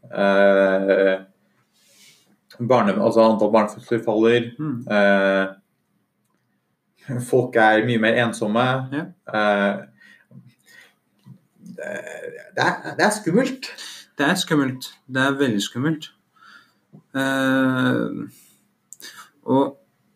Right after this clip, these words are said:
Speaker 2: jeg tror at vi mennesker har en tendens til å glemme hvor sårbart et godt samfunn er. For på samme måte som at vi mennesker er avhengig av å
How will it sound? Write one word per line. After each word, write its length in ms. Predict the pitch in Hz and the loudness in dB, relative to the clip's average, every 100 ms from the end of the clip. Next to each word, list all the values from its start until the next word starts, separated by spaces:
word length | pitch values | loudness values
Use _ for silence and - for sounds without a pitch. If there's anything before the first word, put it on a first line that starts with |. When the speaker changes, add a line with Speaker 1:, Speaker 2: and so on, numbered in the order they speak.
| _ _ _ _ _ - | _ _ _ _ _ -4
Speaker 2:
jeg 140 | 143 | -2
tror 160 | 147 147 | 2 4
at 80 | |
vi 60 | 143 | 4
mennesker 400 | 143 120 - 135 | 4 2 0 -2
har 160 | 123 120 | 2 2
en 120 | 120 | 2
tendens 380 | 131 123 113 104 | 0 0 0 -2
til 160 | - 131 | 0 2
å 60 | |
glemme 540 | 127 131 127 98 101 131 127 - _ _ _ _ - | 2 2 2 2 2 0 0 -8 _ _ _ _ -16
hvor 320 | 110 113 120 | -8 -2 0
sårbart 1120 | 120 - 131 107 92 90 101 117 127 _ - - - _ _ _ | -2 -2 0 2 0 -4 -2 -2 -4 _ -10 -10 -12 _ _ _
et 220 | - 123 - - | -18 -14 -14 -10
godt 200 | - 120 | -10 -8
samfunn 480 | - 127 101 - 117 | -4 -2 -2 -2 -2
er. 300 | 110 151 - - _ _ _ _ _ - - - _ - | 0 0 -2 -10 _ _ _ _ _ -20 -20 -20 _ -6
For 80 | 127 | -4
på 80 | |
samme 240 | 127 127 131 | 0 0 2
måte 360 | 135 123 - 107 | 0 -2 -2 -4
som 80 | 120 | -2
at 100 | 117 | 0
vi 80 | 123 | -2
mennesker 520 | 110 101 - - 117 | 0 -2 -4 -2 0
er 200 | 113 120 | 0 0
avhengig 440 | 113 101 95 104 | -2 -2 -4 -4
av 120 | 110 | -2
å 100 | 117 | -2